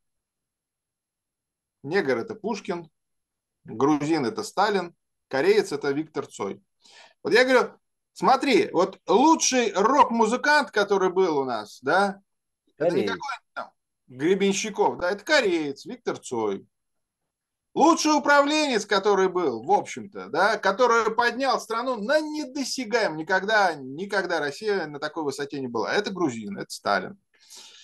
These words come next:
Speaker 1: Ну и, соответственно, <laughs> э, лучше
Speaker 2: Да я
Speaker 1: может
Speaker 2: не
Speaker 1: быть
Speaker 2: знаю, высотой такой не, не назовешь, потому что, ну, когда
Speaker 1: Но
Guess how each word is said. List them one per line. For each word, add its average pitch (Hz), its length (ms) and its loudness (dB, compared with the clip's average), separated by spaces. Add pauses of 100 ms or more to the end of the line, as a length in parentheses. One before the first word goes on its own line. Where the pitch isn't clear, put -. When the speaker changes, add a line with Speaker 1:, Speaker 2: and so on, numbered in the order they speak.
(320)
Speaker 1:
Ну 240 160 4
и, 262 80 4
соответственно, - 640 4 (1300)
<laughs> 180 720 -6 (100)
э, 151 380 2
лучше 208 520 2
Speaker 2:
Да 143 60 8
я - 20 8
Speaker 1:
может 170 220 8
Speaker 2:
не 190 60 2
Speaker 1:
быть 185 40 4
Speaker 2:
знаю, 196 240 8
высотой 202 580 6
такой 202 400 6
не, 196 180 -6
не 190 180 -8
назовешь, 190 680 4
потому 139 380 -6
что, 139 220 -6
ну, 135 520 -6
когда 143 560 2 (420)
Speaker 1:
Но 156 320 -2